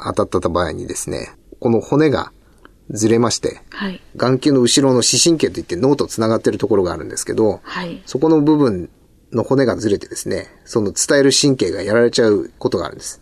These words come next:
Speaker 2: ああ。
Speaker 1: それは視神経管って言って、まあ、細い、薄い骨でできた管なんですけど、
Speaker 2: ええ。
Speaker 1: そこの部分っていうのはこう横からの衝撃に弱くてですね、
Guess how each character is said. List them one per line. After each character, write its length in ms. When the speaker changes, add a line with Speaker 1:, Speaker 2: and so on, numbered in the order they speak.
Speaker 2:
あ 1000
あ。 20
Speaker 1:
そ 100
れ 40
は 60
視 200
神 160
経 180
管 220
っ 20
て 60
言 80
っ 20
て、 80
ま 120
あ、 40
細 540
い、 300
薄 400
い 240
骨 180
で 140
で 80
き 60
た 100
管 240
な 80
ん 80
で 40
す 100
け 80
ど、 260
Speaker 2:
え 240
え。 100
Speaker 1:
そ 140
こ 80
の 80
部 80
分 80
っ 20
て 60
い 20
う 40
の 60
は 40
こ 100
う 80
横 300
か 100
ら 80
の 80
衝 160
撃 180
に 80
弱 180
く 60
て 100
で 80
す 120
ね、 200